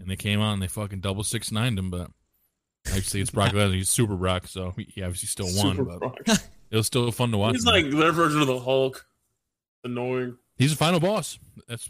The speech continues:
Speaker 1: you know, everyone calls him. He's
Speaker 3: Yeah.
Speaker 1: a fucking final
Speaker 3: Yeah.
Speaker 1: boss. So, yeah, Super Shredder for sure. But, uh, yeah, we'll do, uh, their SmackDown Women's Championship, and then we'll hit this, uh, Edge and Seth Rollins, and we'll, uh, we'll put a cap on it. But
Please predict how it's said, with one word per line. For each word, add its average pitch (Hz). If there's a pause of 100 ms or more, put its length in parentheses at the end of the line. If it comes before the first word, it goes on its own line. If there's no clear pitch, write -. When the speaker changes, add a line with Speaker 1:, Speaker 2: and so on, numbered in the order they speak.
(120)
Speaker 1:
you 117
know, 113
everyone 123
calls 131
him. 104
He's 135
Speaker 3:
Yeah. 143
Speaker 1:
a -
fucking 110
final 113
Speaker 3:
Yeah. 120 (120)
Speaker 1:
boss. 123 (520)
So, 92 (760)
yeah, 95
Super 113
Shredder 95
for -
sure. 104 (920)
But, 95
uh, 90 (500)
yeah, 120
we'll 143
do, 147
uh, 143
their 117
SmackDown 151
Women's 143
Championship, 139
and 104
then 107
we'll 104
hit 110
this, -
uh, 95
Edge 104
and 107
Seth 107
Rollins, 101
and 90
we'll, 90
uh, 90
we'll 95
put 104
a 98
cap 95
on 90
it. -
But 87